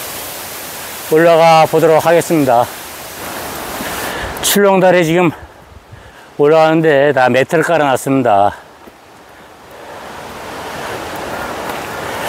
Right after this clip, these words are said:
지금 아래 아, 데크 계단 설치하는 거 보니까 아마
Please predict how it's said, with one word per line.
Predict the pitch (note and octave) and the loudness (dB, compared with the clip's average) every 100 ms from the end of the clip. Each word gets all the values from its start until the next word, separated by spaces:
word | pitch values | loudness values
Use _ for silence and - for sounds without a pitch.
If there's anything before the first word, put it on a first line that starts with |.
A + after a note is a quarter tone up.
| - - | -6 -2
지금 | C3+ B2+ | 2 4
아래 | B2+ C3+ A#2+ F3+ F#3+ - - - - - - - - - - - A#2 | 4 4 4 2 0 -10 -20 -20 -20 -20 -20 -20 -20 -20 -20 -4 0
아, | G#2+ | 2
데크 | C#3+ - | 0 2
계단 | D#3 D#3+ E3 D#3+ D#3+ D3+ | 2 4 6 6 6 4
설치하는 | E3 - E3+ | 0 0 2
거 | D#3 | 2
보니까 | D3+ D3+ D#3+ | 2 4 4
아마 | D3+ D#3 | 4 2